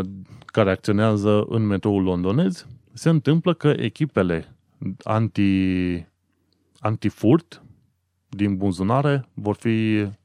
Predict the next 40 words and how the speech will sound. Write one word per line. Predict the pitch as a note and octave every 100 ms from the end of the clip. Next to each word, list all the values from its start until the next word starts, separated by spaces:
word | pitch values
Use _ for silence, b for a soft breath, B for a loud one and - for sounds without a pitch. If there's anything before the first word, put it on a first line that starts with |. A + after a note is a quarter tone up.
| _ _ _ _
dezbinate | - G2+ F2+ G2+ F#2+ F2+ F2 F2 E2+ _
complet. | F#2+ F2+ D#2+ - _ B B B B B B B B B
Teoretic, | - B2 A#2+ A#2 G#2+ - G2+ - _ _ _ _
poliția, | - A2+ A2 G#2
dar | G2 G2
fiindcă | - G2 G2+
nu |
mai | F#2+ F#2 E2+ - F2+
are | F#2 G2 F#2
suficient | - - - F#2+
de | F2+
mulți | E2+ F2 F2+ E2
bani, | A#2 D#3+ E3 - _ _ -
va | A2
scoate | - D3 G2+
echipele | F#2 A2+ - F#2 F2+ F2
respective | E2+ F2+ - - G#2+ F#2+
din | F2+ F#2+ F#2+ F#2+
uz. | - G#2+ E2 - B B B B B B
Sunt | - D#3 D3+
anumite | G2 G#2 G2
echipe | F#2 - F#2+
de | F#2
polițiști | F2+ F#2+ G#2+ C3 D#3
care | - A2
stau | G#2 C3 C3+ C3
în | A2+
metroul | G#2 F2+ G#2+ G2+
londonez, | F2+ F2 F2+ A#2+ C#3+
urmăresc, | G#2 F#2+ G2 A#2 A#2
se | F#2
plimbă | A2+ G2+
de | F2+
colo-colo | F2 G#2 G2 A#2 C3+
pentru | - A2
a | G#2
prinde | A#2+ A#2
hoții | G2 G#2 G2+ F#2+
de | G2 G2+
vânzunare. | F#2 F#2+ G2+ F2+ G#2+ F2+ D#2